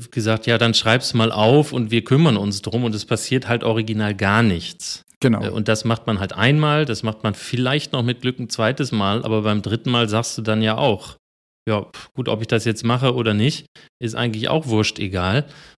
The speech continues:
Speaker 1: Und klar sinkt dann die Motivation. Also ich glaub, die Situation kennt ja jeder wahrscheinlich sehr gut, aus dem eigenen Alter vielleicht sogar.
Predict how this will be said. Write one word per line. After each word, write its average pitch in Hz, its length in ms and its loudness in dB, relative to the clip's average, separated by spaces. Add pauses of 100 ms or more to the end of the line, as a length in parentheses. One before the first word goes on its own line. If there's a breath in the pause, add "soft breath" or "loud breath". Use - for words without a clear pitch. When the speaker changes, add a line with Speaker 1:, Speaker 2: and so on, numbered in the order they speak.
Speaker 1:
Und 110 120 -10
klar 131 200 0
sinkt 98 280 -2
dann 92 160 0
die 92 80 -4
Motivation. 90 720 -6
Also 98 100 -4
ich 95 60 -8
glaub, 98 180 -2
die 113 100 -4
Situation 127 720 -2 (140)
kennt 117 300 -2
ja 110 80 6
jeder 113 560 0 (720)
wahrscheinlich 104 520 -2
sehr 104 180 2
gut, 143 360 2
aus - 160 -2
dem 113 140 -4
eigenen 110 380 0
Alter 139 320 0
vielleicht 135 440 -4
sogar. 131 420 -4